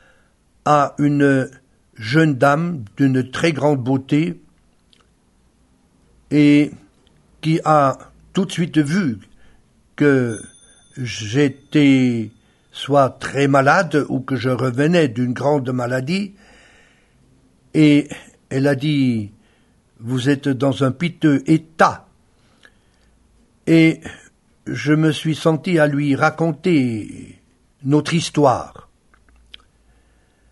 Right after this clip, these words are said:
Aussi, elle a dit ceci, Je suis évidemment pas une sainte, bien loin de là, puisque je suis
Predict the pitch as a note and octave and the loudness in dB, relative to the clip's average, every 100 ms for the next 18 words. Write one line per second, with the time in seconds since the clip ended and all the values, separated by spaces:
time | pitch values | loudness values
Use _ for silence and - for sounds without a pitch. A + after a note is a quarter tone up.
0 | _ _ _ _ _ E3 F#3+ - A#3 A3+ | _ _ _ _ _ -4 -2 0 2 2
1 | F3+ D#3 E3 E3 G#3 - D#3 - - F#2 | 2 2 2 2 -2 -2 -4 -4 -12 -18
2 | _ _ _ _ _ _ _ _ _ _ | _ _ _ _ _ _ _ _ _ _
3 | _ _ _ _ _ _ _ _ _ _ | _ _ _ _ _ _ _ _ _ _
4 | _ _ _ _ _ - C#3 B2+ F3+ - | _ _ _ _ _ -10 -6 0 0 -2
5 | - G#3 F#3 D#3 D3 E3 D#3 D#3 D#3 D3 | -2 -2 0 -2 -2 0 2 2 2 0
6 | C#3+ F3 D#3 F#2+ D#2 _ _ _ C#3+ C#3+ | 0 0 0 -2 -10 _ _ _ -2 0
7 | C#3+ - E3 F3 A#3+ A#3+ - - _ A2+ | -2 0 2 4 2 -4 -16 -16 _ -10
8 | B2 D#3 D3+ D3+ B2+ C3+ C3 D3+ - - | 0 2 4 2 2 2 2 0 -4 -20
9 | - - _ - D#3+ - G3+ D#3+ D3+ C3+ | -20 -20 _ -4 -4 -4 -6 -4 -4 -6
10 | - F#3 A3 | -4 -2 -2